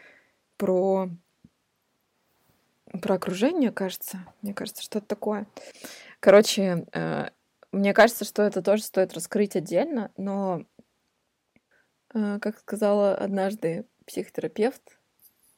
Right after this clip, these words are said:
мой, что лучшая терапия в отношениях. И в дружбе в том числе, и в отношениях с твоим любимым человеком, партнёром, и вообще в рабочих отношениях тоже.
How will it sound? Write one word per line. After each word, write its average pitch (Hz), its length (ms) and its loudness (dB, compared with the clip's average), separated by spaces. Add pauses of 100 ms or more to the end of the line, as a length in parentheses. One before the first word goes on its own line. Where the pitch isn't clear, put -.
(600)
мой, 190 440 -2
что 180 380 2
лучшая 196 320 0
терапия 214 560 -2 (200)
в 147 80 -8
отношениях. - 720 -8 (920)
И 185 520 4 (840)
в 165 160 -2
дружбе 214 540 4
в - 60 -12
том 190 200 0
числе, 190 460 0
и - 120 -6
в 147 60 -4
отношениях 160 500 -4
с - 60 -18
твоим 156 340 -8
любимым 160 340 -8
человеком, 156 640 -4 (140)
партнёром, 190 680 -2 (360)
и 202 100 2
вообще 196 260 6
в 208 60 6
рабочих 180 500 8
отношениях 180 600 -2
тоже. 170 500 0